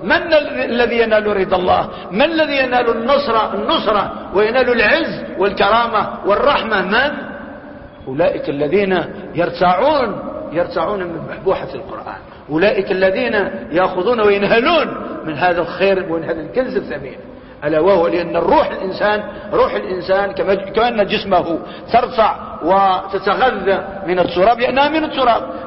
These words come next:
فالروح من، من، من أين مصدرها؟ من أين مصدرها؟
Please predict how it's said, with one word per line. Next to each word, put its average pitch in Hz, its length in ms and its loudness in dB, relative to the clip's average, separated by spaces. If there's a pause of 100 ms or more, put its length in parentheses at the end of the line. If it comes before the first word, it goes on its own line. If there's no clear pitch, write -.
فالروح 254 420 4
من، 277 320 2 (840)
من، 165 160 -2
من 214 60 0
أين 240 340 2
مصدرها؟ 180 500 -2
من 202 160 0
أين 233 240 2
مصدرها؟ 175 520 2